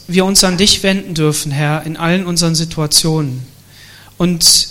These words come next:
du willst uns Weisheit schenken, Herr. Du willst, dass unser Leben in deinem Willen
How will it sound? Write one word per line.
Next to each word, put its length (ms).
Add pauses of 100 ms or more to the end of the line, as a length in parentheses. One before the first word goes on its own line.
du 160
willst 380
uns 360
Weisheit 440
schenken, 460
Herr. 320 (960)
Du 160
willst, 320
dass 240
unser 340
Leben 480 (1600)
in 140
deinem 400
Willen 420